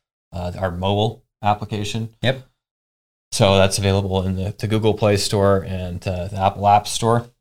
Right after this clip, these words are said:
Speaker 1: Um, you know, they log in like they're used to using it, and, uh, they can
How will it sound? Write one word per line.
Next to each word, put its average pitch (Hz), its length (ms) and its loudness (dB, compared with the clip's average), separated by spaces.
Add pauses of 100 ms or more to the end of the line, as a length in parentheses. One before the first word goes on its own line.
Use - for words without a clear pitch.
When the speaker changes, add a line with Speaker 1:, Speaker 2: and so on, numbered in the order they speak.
(120)
Speaker 1:
Um, 87 440 -10 (320)
you 95 100 -8
know, 90 80 -6
they 92 100 -6
log 95 280 2
in 95 160 -2
like 92 180 -6
they're 98 100 -6
used 95 260 -4
to 98 60 -4
using 120 280 0
it, 120 320 -2
and, 90 400 -8
uh, 90 260 -8 (260)
they 92 200 -4
can 92 480 -8